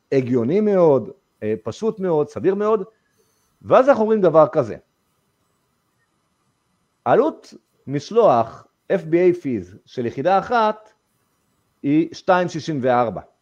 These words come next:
העלות משלוח של בנדל של שתי יחידות מחוברות, זאת אומרת, אם לקוח קונה,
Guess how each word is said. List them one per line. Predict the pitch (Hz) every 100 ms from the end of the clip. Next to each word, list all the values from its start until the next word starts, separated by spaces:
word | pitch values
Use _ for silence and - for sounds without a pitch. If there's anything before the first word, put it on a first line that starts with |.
| _ _ _ _ _ _ _
העלות | 123 123 226 208
משלוח | 202 202 214
של | - 156
בנדל | 107 165 202 147 117
של | 117
שתי | 110 202
יחידות | 185 185 190
מחוברות, | 156 131 113 165 330 247 - _ _ _ _ _ _ _
זאת | _
אומרת, | 180 180
אם | 277
לקוח | 285 262 -
קונה, | 226 226